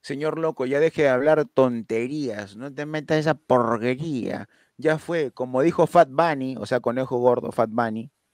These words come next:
Los años impares son una maldición más grande que la veintisiete y la del Benfica.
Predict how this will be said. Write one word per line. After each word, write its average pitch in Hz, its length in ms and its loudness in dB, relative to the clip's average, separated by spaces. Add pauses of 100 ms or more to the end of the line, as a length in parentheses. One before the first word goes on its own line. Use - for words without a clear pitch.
(1200)
Los 139 180 0
años 175 260 -2
impares 156 600 -2
son 147 460 2
una 131 240 -2
maldición 120 680 -4 (520)
más 139 260 -4
grande 147 420 0
que 135 140 -6
la 123 180 0
veintisiete 113 960 -2
y 123 120 -6
la 117 140 -2
del 110 160 -4
Benfica. 107 680 -4